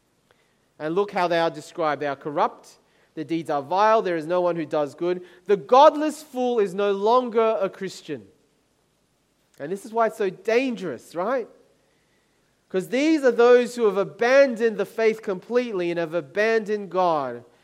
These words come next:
And here is why wisdom is so important. Do you see? Because foolishness is not just being ignorant or not knowing stuff or being academically challenged. Foolishness starts from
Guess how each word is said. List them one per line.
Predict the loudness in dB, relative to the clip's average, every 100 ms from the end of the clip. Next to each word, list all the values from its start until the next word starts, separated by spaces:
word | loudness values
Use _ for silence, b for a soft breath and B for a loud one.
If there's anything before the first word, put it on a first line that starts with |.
| b b b b
And | -4 -4
here | -2 0 8 8
is | 8 4
why | 0 4 4
wisdom | 4 0 -6 -6 -6
is | -6
so | 0 4 4
important. | 0 -2 2 4 2 0 -10 -20 _ _ _ _ -10
Do |
you | -8 -6
see? | -6 -4 -4
Because | -4 -6 -6
foolishness | -4 -2 0 -2 -2 -2 -2
is | -2
not | 2 2
just | 2 -4 -4
being | -6 -6 -8 -16 _ _ _ _ _ _ -6
ignorant | -4 4 4 4 -4 -18 -20 _ _ _ _ _ _ _ _ _ _ _ _
or | -12
not | -2 0 4
knowing | 4 4 2
stuff | -4 -2 -2 -2
or |
being | -8 -6
academically | -6 -4 0 2 2 2 -4 -10
challenged. | -6 -2 2 0 -2 -12 -20 -20 _ _ _ _ _ _ _
Foolishness | _ -4 0 0 0 -4 -4 -4 -6
starts | -12 0 2 4 0
from | 0 0 2 0 -6